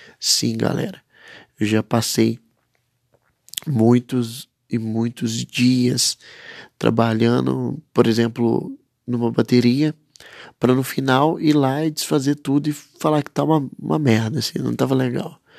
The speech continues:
Então é interessante que, que vocês tenham horários pra fazer as coisas.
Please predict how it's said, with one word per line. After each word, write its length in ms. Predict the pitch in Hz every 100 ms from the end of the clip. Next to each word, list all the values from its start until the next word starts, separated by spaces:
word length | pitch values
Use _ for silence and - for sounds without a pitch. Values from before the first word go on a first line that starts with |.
| - - - - - -
Então 360 | 131 - 175 185
é 120 | 165
interessante 720 | 170 - 180 156 - 170 -
que, 520 | - - 143 135 127 240 - _ _ -
que 100 | -
vocês 420 | 123 - 131 -
tenham 440 | - 135 135 131 - _ _
horários 800 | - 156 127 120 123 113 117 -
pra 160 | - -
fazer 340 | - 113 113 110
as 140 | -
coisas. 480 | - 117 110 143